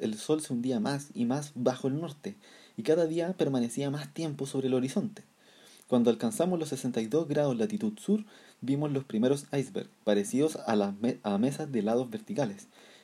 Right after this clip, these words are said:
Y justo antes de llegar al círculo por-, polar antártico,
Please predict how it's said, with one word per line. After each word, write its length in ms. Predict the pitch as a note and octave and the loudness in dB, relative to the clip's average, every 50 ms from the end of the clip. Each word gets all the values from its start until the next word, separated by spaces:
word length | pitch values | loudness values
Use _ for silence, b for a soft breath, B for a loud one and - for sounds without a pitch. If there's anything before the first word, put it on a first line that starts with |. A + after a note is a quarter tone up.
| B | B
Y 40 | B | B
justo 300 | - - F#3 G3+ G3+ - | -2 0 0 2 4 4
antes 200 | G3+ G3 F#3+ F3+ | 4 4 4 2
de 120 | E3+ D3 C3 | 2 2 2
llegar 240 | B2+ B2+ C3+ C3 | 4 4 4 4
al 80 | B2+ A#2 | 2 0
círculo 400 | - - C3+ - - C3+ A#2 G#2 | -2 -4 -6 -4 -2 0 0 2
por-, 180 | A2 G#2+ G#2 - | 2 2 0 0
polar 340 | - - - G#2+ G#2+ G#2+ | -2 -2 2 2 2 2
antártico, 600 | G#2 G2 G2 - F3+ F#3+ G3 - F3 E3 - F#3+ | 2 0 -2 0 -2 -2 -2 -4 -6 -6 -6 -6